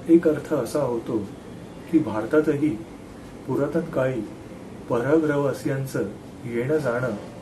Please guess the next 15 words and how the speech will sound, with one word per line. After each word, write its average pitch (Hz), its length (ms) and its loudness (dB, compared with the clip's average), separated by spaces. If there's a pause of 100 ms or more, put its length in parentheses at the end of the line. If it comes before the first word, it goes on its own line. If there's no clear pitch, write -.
होतं 117 340 -2 (800)
आणि 143 240 -2
कदाचित 123 440 0 (760)
त्यांना 156 280 0
सिग्नल 139 440 -2
मिळावा 117 440 0 (560)
यासाठीच 139 580 0 (720)
ही 165 60 6
मोठी 127 340 0
मोठी 151 320 -2
कातळ 117 360 -2
शिल्प 131 340 -4 (800)
कोरली 127 320 2
गेली 117 300 2
असावीत. 92 540 -4